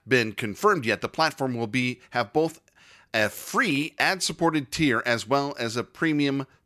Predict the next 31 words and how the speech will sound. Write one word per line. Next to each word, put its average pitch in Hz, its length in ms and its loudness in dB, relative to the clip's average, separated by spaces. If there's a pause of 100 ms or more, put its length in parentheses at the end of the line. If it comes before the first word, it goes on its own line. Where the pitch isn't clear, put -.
paid 113 480 0 (420)
option 92 400 -2
in 80 120 -10
case 139 320 -2
you 143 180 -2
didn't 117 420 -4 (320)
need 104 600 -2 (280)
any 117 200 -4
more 107 160 -2
choices. 120 540 -2
That'll 117 260 -2
be 110 160 -4
some. 87 180 -8
So 101 220 -8
some 143 220 -4
of 147 60 -6
these 139 200 -6 (220)
mid-tier 147 400 0
companies 131 320 -2
come 156 240 -2
together, 117 420 0 (200)
putting 151 220 0
all 139 120 4
their 135 100 4
services 117 680 0 (160)
together. 113 400 -2 (300)
Crackle 156 400 0
is 110 140 -2
also 113 240 -2
doing 110 320 -4
that, 107 240 0